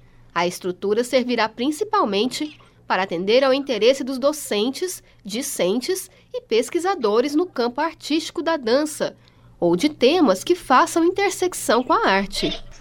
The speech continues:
A coordenadora do centro é a professora Luciana Gomes Ribeiro, que também é pesquisadora e professora no curso de licenciatura em dança do I F G. E eu converso agora com a professora Luciana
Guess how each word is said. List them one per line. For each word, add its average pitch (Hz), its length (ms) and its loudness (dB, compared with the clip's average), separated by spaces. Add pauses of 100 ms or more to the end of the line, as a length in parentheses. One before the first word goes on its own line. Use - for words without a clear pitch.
(220)
A 190 100 -6
coordenadora 196 760 4
do 175 100 -2
centro 262 580 2 (300)
é 392 80 -2
a 427 80 2
professora 359 840 4
Luciana 320 800 4
Gomes 233 500 2
Ribeiro, 311 600 4 (240)
que 440 120 4
também 381 420 6
é 392 60 2
pesquisadora 226 1000 4
e 370 100 6
professora 392 600 2
no 339 120 2
curso 294 360 0
de 294 120 2
licenciatura 285 760 0
em 320 160 4
dança 269 420 2
do 339 160 2
I 302 120 4
F 294 280 2
G. 240 320 4 (320)
E 202 100 2
eu 175 80 4
converso 311 520 4
agora 330 380 4
com 381 60 2
a 381 60 2
professora 359 480 2
Luciana 294 680 4